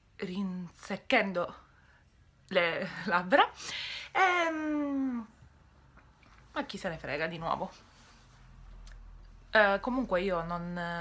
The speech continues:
non so parlare più l'italiano, ve l'ho già detto nello scorso video, che me l'aveva già fatto notare una mia amica, però in realtà io ho sempre avuto problemi di balbuzie, non, eh, esagerati,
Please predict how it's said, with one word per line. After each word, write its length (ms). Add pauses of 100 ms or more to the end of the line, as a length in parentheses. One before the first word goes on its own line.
(160)
non 240
so 140
parlare 380
più 180
l'italiano, 560
ve 80
l'ho 120
già 140
detto 280
nello 180
scorso 360
video, 460 (300)
che 120
me 120
l'aveva 320
già 120
fatto 280
notare 360
una 160
mia 120
amica, 440 (960)
però 220
in 80
realtà 600 (280)
io 160
ho 40
sempre 320
avuto 220
problemi 400
di 100
balbuzie, 920 (760)
non, 440
eh, 880 (540)
esagerati, 960